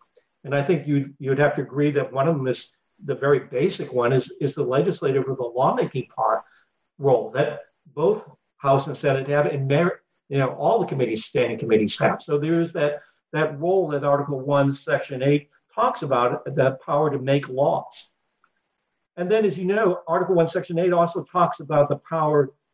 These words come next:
uh, for common defense and the general welfare of the United States. And part of that is the ability to declare war, uh, also to be able to raise and support armies,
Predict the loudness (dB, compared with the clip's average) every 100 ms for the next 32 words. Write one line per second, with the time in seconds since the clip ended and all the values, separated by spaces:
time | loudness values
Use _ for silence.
0 | _ -6 0 0 -2 -8 0 2 2 -2
1 | -2 -2 -4 -8 -18 -20 _ _ _ _
2 | -4 0 2 2 2 2 0 0 0 0
3 | 0 0 0 2 0 -2 -2 -2 -2 -6
4 | -4 -2 -2 2 2 2 -2 -2 0 -2
5 | _ -14 -4 0 0 -2 -6 -8 -6 -6
6 | 0 2 2 0 2 2 2 -4 _ _
7 | _ _ -6 -2 -2 -4 -14 _ _ -6
8 | -4 -2 -2 -2 -4 -2 0 2 0 2
9 | 2 2 0 -4 -4 -4 -2 0 2 2
10 | 0 -4